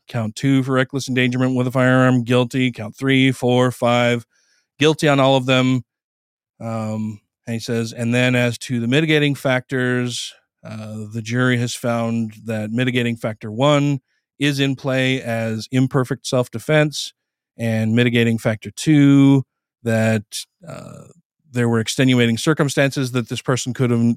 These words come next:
could not have acted rationally," or whatever. Uh, he said, "So with both of these mitigating factors and these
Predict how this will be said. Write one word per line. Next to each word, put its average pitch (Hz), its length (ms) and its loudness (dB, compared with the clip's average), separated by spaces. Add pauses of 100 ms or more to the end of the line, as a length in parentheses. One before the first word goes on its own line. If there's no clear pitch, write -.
could 123 200 -4
not 123 200 4
have 113 180 -2 (120)
acted 113 520 -2
rationally," 104 580 -8
or - 80 -12
whatever. - 360 -16 (640)
Uh, 110 120 -6
he 107 80 -6
said, 110 200 -6
"So 107 300 -4
with 104 320 -6
both 127 180 2
of 139 80 0
these 127 200 2
mitigating 131 400 2
factors 123 460 0
and 120 260 0
these 120 580 0